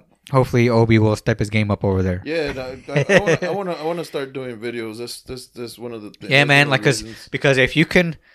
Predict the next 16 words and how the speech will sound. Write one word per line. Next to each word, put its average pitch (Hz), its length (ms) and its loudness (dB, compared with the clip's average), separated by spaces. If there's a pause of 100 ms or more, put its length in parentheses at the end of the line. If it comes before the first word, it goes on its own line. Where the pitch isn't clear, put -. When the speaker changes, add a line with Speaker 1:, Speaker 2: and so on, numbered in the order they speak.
(320)
Speaker 1:
'cause 117 160 -2
if 117 160 -2
you 165 80 2
can 196 300 0
promote, 170 680 4 (400)
um, 139 680 4 (120)
or 131 320 2
are, 123 160 4
like, 117 280 0
if 120 140 -10
you - 60 -16
can 151 120 0
actually 147 240 -4
drop, 131 480 2 (220)
like, - 240 -8
thirty-second 131 680 0